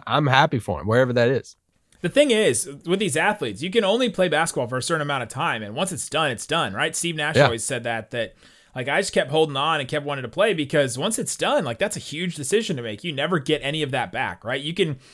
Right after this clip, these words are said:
Speaker 2: you can relive some of it in coaching or working for a front office, but, like, Daryl Armstrong, he tried to get in the game last n-, <laughs> the other night, and he got a tech, so it's not the same. <laughs>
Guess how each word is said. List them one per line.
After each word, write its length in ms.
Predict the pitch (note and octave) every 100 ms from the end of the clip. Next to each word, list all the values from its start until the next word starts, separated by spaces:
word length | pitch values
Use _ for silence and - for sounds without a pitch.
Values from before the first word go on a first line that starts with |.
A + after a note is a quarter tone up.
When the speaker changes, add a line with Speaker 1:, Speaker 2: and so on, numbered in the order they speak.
| - -
Speaker 2:
you 140 | - A3+
can 160 | G3
relive 400 | F3 F#3 E3+ G3+
some 160 | G3 E3
of 140 | C3+
it 160 | C3 B2+
in 80 | A2+
coaching 580 | D3 C#3 - C#3 C3 A#2+
or 100 | A2+
working 320 | B2+ C3+ C#3+
for 120 | C3+
a 60 | C3
front 200 | C3 A#2+
office, 420 | B2+ C3 C3+ C3
but, 260 | - A#2 F#2 - - _ -
like, 200 | B2 A#2+ _ -
Daryl 240 | E3+ G3+
Armstrong, 460 | A3 C#4 - E3+ E3+
he 100 | A3+
tried 180 | A3+
to 60 | F3+
get 140 | F3+
in 60 | E3+
the 60 | D#3+
game 460 | D#3 E3 E3+ D#3 -
last 340 | C#3 G#3 -
n-, 80 | G#3+ C#3+
<laughs> 100 | -
the 100 | G#3
other 180 | A#3+ C#4+ G3+
night, 280 | F3 G3
and 80 | F3+
he 120 | G3
got 180 | G#3+ G#3+
a 40 | -
tech, 360 | A3+ C4 -
so 220 | - F3
it's 220 | D#3+ - A3
not 220 | A#3+ A#3
the 60 |
same. 460 | - G#3 F#3+ C#3+ -
<laughs> 320 | - - -